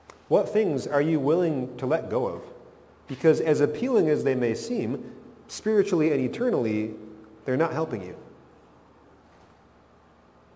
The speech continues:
I mean, maybe we would all examine our life and kinda answer those questions differently.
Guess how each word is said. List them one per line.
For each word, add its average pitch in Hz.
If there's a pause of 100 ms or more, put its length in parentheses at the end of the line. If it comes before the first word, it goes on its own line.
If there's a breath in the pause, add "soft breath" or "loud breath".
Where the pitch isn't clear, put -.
(280)
I 190
mean, 170
maybe 139
we 170
would 139
all 123
examine 117
our 120
life 110
and 120
kinda 110
answer 113
those 104
questions 104
differently. 85